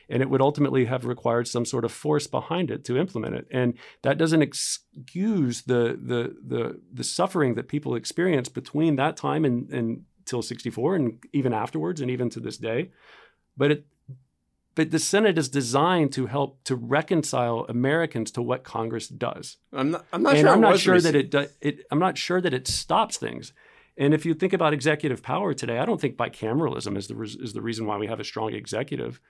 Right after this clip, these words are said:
Speaker 1: I think by, the reason why we have a strong executive is because neither chamber seems to be particularly interested in acting. And, and I, how many times do we have the House acting and the Senate acting and then nothing in this kind of stalemate?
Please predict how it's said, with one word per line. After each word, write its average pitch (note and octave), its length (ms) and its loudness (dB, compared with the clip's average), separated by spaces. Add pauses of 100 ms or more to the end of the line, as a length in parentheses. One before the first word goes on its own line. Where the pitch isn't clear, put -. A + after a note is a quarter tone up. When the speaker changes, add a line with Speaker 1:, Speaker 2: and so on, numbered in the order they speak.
(360)
Speaker 1:
I A#2+ 80 -4
think C3+ 160 2
by, C3 260 2
the C3+ 280 -2
reason D#3+ 220 2
why C#3+ 60 4
we C#3+ 80 4
have C3 80 2
a A#2+ 60 -2
strong C3 240 0
executive A#2+ 500 -4
is A#2 100 -6
because A#2 380 -4
neither B2+ 260 0
chamber C3 360 -2
seems B2 340 -6 (180)
to - 80 -8
be A#2+ 140 -4
particularly B2+ 640 -4
interested A#2 540 -6 (500)
in B2 160 0
acting. D3 480 -2 (420)
And, C3 420 2
and C3+ 200 2
I, C3 640 -4
how - 180 -2
many G#3 180 4
times F3 320 0
do - 80 0
we C#3+ 80 4
have C3 200 2
the B2+ 80 0
House C#3+ 280 0
acting C3 320 0
and A2+ 80 -2
the A2 40 -4
Senate C#3+ 340 0
acting G#2 400 -2
and A#2 200 -4
then A#2 140 0
nothing A#2+ 440 -2
in A#2 120 -4
this A2 200 -6
kind - 200 -6
of - 80 -6
stalemate? C3 540 -2